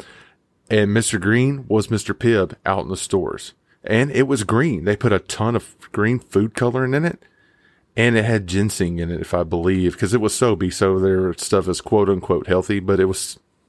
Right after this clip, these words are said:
still a, a Coke. But yeah, you have Mister Pibb with tons of green food coloring in it. It made you poop all kinds of funny colors. It, man, it was a great time. I mean, we lit-, like, me and my friends would literally exchange bottles of it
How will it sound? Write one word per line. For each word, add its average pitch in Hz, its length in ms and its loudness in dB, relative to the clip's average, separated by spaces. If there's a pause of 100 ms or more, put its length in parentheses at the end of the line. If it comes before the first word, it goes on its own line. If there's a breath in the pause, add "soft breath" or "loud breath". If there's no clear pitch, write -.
(140)
still 87 340 -2
a, - 60 -14 (200)
a - 80 -8
Coke. 82 420 -8 (840 loud breath)
But 95 140 2
yeah, 101 260 2 (760)
you 101 120 -2
have 92 120 -2
Mister 165 300 -2
Pibb 110 400 2 (440)
with - 180 -10
tons 117 400 0
of 92 100 0
green 127 520 0
food 117 340 0
coloring 95 320 0
in 85 160 -2
it. 82 120 -6 (640 soft breath)
It 104 80 0
made 113 240 0
you 98 80 -2
poop 135 320 0
all 117 120 2
kinds 113 280 0
of 101 100 0
funny 107 280 0
colors. 101 420 0 (380 loud breath)
It, 107 180 2
man, 98 280 2 (100)
it 107 80 -2
was 101 180 0
a 95 60 0
great 87 260 -6
time. 85 300 -4 (580 soft breath)
I - 80 0
mean, 104 180 2
we 135 160 2
lit-, 117 320 2
like, 104 240 0
me 110 160 0
and 131 100 0
my 101 100 0
friends 120 340 -2
would 90 140 0
literally 98 420 2
exchange 101 600 -2
bottles 101 380 0
of 82 180 -2
it - 160 -4